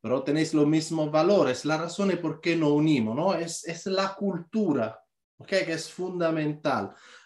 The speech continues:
Por eso que es importante que tenéis los mismos valores. No tenéis que ser iguales, <laughs> todo lo contrario. Siempre digo, mira, un equipo es como una mano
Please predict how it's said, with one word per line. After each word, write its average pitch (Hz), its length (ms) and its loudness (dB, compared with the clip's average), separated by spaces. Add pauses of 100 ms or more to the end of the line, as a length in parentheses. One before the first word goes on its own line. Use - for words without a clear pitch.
Por 180 100 -2
eso 190 240 0
que 175 140 2
es - 300 -6 (200)
importante 175 880 0
que 147 80 0
tenéis 156 380 -4
los 156 100 2
mismos 151 340 0
valores. 143 360 4
No 180 180 -2
tenéis 196 320 4
que 165 120 0
ser 143 260 2
iguales, 131 460 4
<laughs> - 60 -10
todo 170 160 2
lo 165 160 2
contrario. 147 640 2
Siempre 160 300 -2
digo, 139 180 4
mira, 135 220 2
un 131 60 0
equipo 156 360 0
es 143 100 -2
como 160 240 0
una 147 160 6
mano 185 520 4